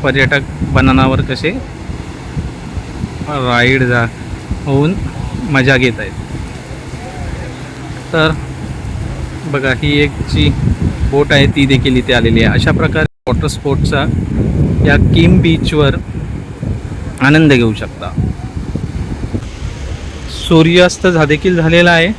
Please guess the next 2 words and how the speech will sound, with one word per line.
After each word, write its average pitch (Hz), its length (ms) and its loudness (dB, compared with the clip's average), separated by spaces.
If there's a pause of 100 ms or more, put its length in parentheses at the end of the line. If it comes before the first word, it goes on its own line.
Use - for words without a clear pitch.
(340)
आणि 170 340 2 (2500)
जे 180 320 4